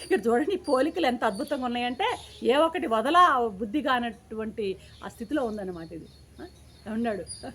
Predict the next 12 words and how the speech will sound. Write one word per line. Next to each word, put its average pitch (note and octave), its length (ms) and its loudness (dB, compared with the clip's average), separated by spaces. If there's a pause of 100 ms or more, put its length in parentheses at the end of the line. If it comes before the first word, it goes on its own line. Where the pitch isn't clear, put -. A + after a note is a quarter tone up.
(1600)
ఈ D#4+ 320 8 (920)
శిరస్సు A4+ 380 4
అనే A#4 240 4
గుమ్మడికాయనంట, D4 760 4 (1400)
మామూలుగా D#4 440 4
ముసలితనము, F#4 1000 6 (480)
ఆ, E4 80 -2 (460)
ముసలితనము F4+ 1080 4
మా, C#4+ 320 4 (500)
ఆ, B3 440 -4 (260)
అనేటువంటి D4 460 6
బూడిదట, B3 540 4